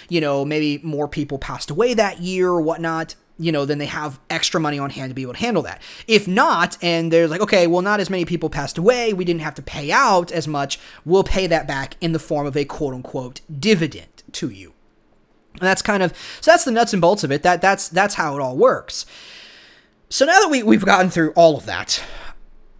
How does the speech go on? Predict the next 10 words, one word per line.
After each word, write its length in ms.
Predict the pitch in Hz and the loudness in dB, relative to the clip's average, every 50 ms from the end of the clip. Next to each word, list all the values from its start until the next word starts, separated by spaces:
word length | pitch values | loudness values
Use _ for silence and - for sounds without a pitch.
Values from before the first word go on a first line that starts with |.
| - - - _ _ - - - - | -20 -20 -20 _ _ -20 -20 -20 -18
here's 640 | - - - - - 349 403 392 381 359 233 - - - - _ _ - | -14 -12 -4 2 2 4 6 6 4 4 2 0 -4 -8 -16 _ _ -10
my 400 | 185 190 202 208 220 220 220 214 | -8 -4 -2 0 0 0 0 0
issue 300 | 196 202 202 - - 180 | 0 0 0 0 -2 -2
with 220 | 143 123 117 - | -4 -6 -8 -12
it. 100 | 98 92 _ _ _ _ _ _ _ _ _ _ _ _ _ - | -18 -20 _ _ _ _ _ _ _ _ _ _ _ _ _ -4
I 160 | - 302 339 | 0 2 2
don't 200 | 403 381 370 - | 2 2 0 -2
like 260 | 196 202 220 208 - | -2 -4 -4 -4 -6
the 160 | - 202 190 | -6 -2 0
idea 640 | 185 175 170 160 151 139 160 156 127 104 95 - | 0 2 0 0 -2 -2 -4 -4 -6 -8 -12 -18